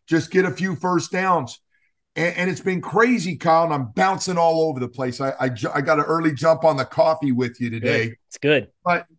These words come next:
Speaker 1: but, but the thing that, that drives me nuts, the frustration of a defense that can't tackle a quarterback last week. But the other one is, late in the game, you got a couple of pass plays to keep drives going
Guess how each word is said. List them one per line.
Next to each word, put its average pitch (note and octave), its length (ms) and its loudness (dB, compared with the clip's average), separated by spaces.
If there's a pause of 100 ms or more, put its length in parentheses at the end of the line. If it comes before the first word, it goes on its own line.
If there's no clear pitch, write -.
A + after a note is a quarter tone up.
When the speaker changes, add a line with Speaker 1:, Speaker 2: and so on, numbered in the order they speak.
Speaker 1:
but, E3+ 300 -2
but E3 240 -2
the D#3 80 -4
thing G3 340 0
that, D3+ 240 -4
that C#3+ 160 -2
drives E3+ 360 2
me D3 160 -2
nuts, F3 320 -2
the D3+ 100 -4
frustration D#3+ 880 -4
of C3+ 400 -2
a C#3 80 -4
defense F3+ 480 -2
that D3 80 -2
can't E3 320 -2
tackle D#3+ 400 2
a C3 60 -2
quarterback C3+ 580 -2
last C#3 320 -2
week. A#2 360 -8 (400)
But F#3 160 -4
the G3 120 0
other G#3+ 180 6
one E3+ 220 0
is, D#3 340 -2 (840)
late G#3+ 220 0
in G#3+ 140 0
the F#3+ 80 2
game, G3+ 280 2
you F#3 60 -4
got G#3 160 0
a E3+ 60 -4
couple F#3+ 320 0
of D#3+ 100 -2
pass F#3 320 -2
plays D#3 640 0 (460)
to D#3 440 2 (600)
keep A3+ 200 -2
drives F3+ 340 4
going E3+ 640 2